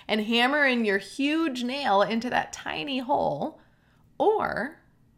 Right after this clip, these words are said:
you can spend your effort trying to figure out either how to make that hole bigger first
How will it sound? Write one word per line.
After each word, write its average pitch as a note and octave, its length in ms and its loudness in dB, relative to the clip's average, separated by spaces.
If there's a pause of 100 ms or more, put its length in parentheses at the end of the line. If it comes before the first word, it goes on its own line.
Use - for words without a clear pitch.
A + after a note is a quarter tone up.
(440)
you A#3+ 140 0
can B3+ 200 -2
spend D#4+ 440 -4
your F#4 200 -4
effort A#3+ 460 -2
trying C#4 420 -2
to C#4 140 -8
figure A#3 460 -4
out F3+ 480 -2 (720)
either F#3+ 240 2
how G3+ 240 4
to C4+ 100 2
make A#3+ 320 -2
that G3 140 4
hole G3+ 320 -2
bigger F3 380 0
first - 880 -2